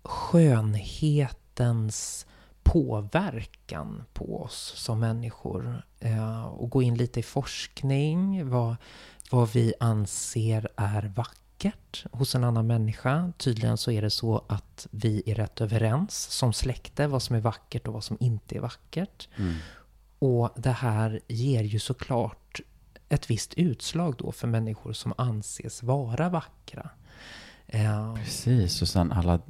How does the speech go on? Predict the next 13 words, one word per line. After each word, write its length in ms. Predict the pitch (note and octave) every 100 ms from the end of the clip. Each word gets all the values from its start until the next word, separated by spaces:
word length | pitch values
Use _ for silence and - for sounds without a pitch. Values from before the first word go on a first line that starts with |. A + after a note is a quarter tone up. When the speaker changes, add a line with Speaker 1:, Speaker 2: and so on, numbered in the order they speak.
| -
Speaker 2:
all 240 | F2 E2+
debatt 500 | - E2+ A#2 - - -
som 240 | - F#2+
har 100 | F2+
varit 540 | F2+ E2+ E2 - - - - - - -
Speaker 1:
Kring 420 | - B2 G#2+ A2
det, 60 | A2 - D#2
ja. 80 |
Speaker 2:
kring 520 | - F#2+ F#2 F#2+ F#2 F2
detta 460 | D#2 - - E2+
med 340 | E2+ F2 E2+ E2+
de 360 | E2+ E2 E2 E2 - -
lite 580 | - F#2 - - F2+